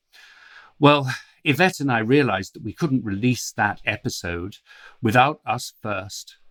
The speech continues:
paying our respects to the family of George Floyd, but also to consider how racism, uh, so endemic in so many parts of the world, uh, affects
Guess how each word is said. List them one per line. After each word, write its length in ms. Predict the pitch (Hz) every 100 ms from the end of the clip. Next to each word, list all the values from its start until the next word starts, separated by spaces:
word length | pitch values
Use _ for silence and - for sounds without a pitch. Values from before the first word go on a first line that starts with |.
| -
paying 280 | 123 143 131
our 160 | 95
respects 880 | 95 - - 127 104 - - - - _
to 100 | -
the 80 | 98
family 460 | - 120 147 123 92
of 120 | 85
George 460 | - 90 87 - -
Floyd, 400 | 95 87 95 117 _ - - - - _ _ -
but 120 | 139
also 500 | 139 151 160 147 139
to 640 | 120 - 117 110 110 107 107 - -
consider 680 | - 131 - 180 143 98 78 - -
how 200 | 104 95
racism, 800 | 98 117 120 - 98 101 95 92 - _ _ -
uh, 240 | 98 90
so 320 | 90 - 170
endemic 560 | 156 120 117 113 90 -
in 100 | 98
so 240 | - -
many 220 | 123 113 107
parts 400 | - 104 - -
of 80 |
the 80 | 98
world, 480 | 90 85 87 90 - _ _ _ _ -
uh, 300 | 87 85 87 - -
affects 880 | - - 135 - _ - - -